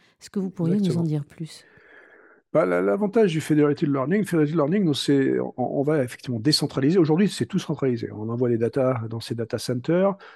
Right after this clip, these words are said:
Speaker 2: euh, et puis là, eh ben, elles sont toutes ensemble. Alors, euh, on parlait d'I A statistiques tout à l'heure. Les I A statistiques, évidemment, si toutes les da-,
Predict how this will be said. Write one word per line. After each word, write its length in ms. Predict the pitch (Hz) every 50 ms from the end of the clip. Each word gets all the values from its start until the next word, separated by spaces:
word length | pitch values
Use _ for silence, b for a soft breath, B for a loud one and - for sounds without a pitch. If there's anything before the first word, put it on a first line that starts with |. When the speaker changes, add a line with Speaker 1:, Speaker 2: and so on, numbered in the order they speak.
| B B -
Speaker 2:
euh, 160 | 117 113 117
et 80 | 117 -
puis 160 | - 131 120
là, 280 | 120 135 139 131 123 113
eh 40 |
ben, 160 | 113 110 110 113
elles 80 | 107
sont 140 | - - 113
toutes 200 | - - - -
ensemble. 560 | 131 117 - - 165 175 190 208 185 123 104 - B B B B B
Alors, 320 | - 110 - 52 113 - -
euh, 200 | - - - - - - - - _ -
on 160 | 143 143 135
parlait 220 | - 175 175 175
d'I 180 | 151 156 151 156
A 60 | 151
statistiques 580 | - - 131 - - - - - 160 147 - -
tout 80 | -
à 60 | 127
l'heure. 100 | 208 233
Les 160 | 196 147 120 131
I 60 | 131
A 60 | 123
statistiques, 500 | - - 117 - 117 - - - 190 -
évidemment, 240 | 139 123 143 165 185
si 120 | - -
toutes 200 | - - 147 -
les 40 | 131
da-, 300 | 127 123 120 135 143